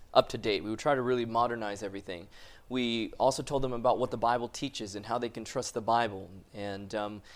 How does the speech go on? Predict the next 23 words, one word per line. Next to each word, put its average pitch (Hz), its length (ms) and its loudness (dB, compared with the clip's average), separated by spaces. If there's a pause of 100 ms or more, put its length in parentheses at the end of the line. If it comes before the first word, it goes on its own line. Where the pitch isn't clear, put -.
(140)
we 127 100 -2
talked 139 240 2
to 135 60 -4
them 127 180 -2
about 117 320 2
Jesus 123 600 -2
and 113 120 -8
how 123 540 4
they 127 100 2
can 120 240 -10 (460)
believe 135 280 4
in 120 120 -2
Jesus. 120 580 -2 (300)
And 127 100 -4
so 156 80 4
we 151 100 2
try 175 320 0
to 214 260 6
approach 160 460 2 (100)
our 120 260 6
evangelistic 123 680 0
series 113 520 0
from 117 480 -2